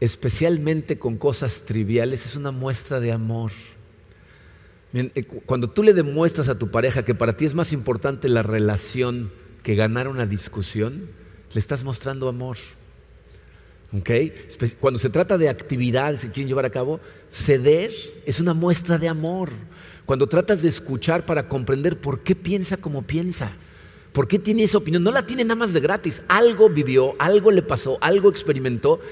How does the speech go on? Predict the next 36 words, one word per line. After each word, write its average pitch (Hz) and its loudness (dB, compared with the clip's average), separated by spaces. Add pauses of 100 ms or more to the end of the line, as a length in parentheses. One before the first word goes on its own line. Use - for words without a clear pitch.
que 143 4
lo 170 6
hace 202 2
ver 208 2
las 196 2
cosas 180 2
o 143 4
la 143 6
hace 185 -2
ver 190 4
las 175 2
cosas 175 -2
de 131 -8
cierta 170 2
manera. 190 0 (460)
Tratar 175 0
de 240 -6
comprender 151 2
a 185 0
tu 101 -8
pareja 123 -2
es 143 -6
una 165 -4
muestra 175 -2
de 185 -2
amor. 208 -4 (680)
Dice 120 0
Pablo, 180 -2
Primera 147 2
de 147 4
Corintios 139 0
trece, - -2 (240)
versículos 117 -4
cuatro 131 -2
y 123 -2
cinco, 123 -4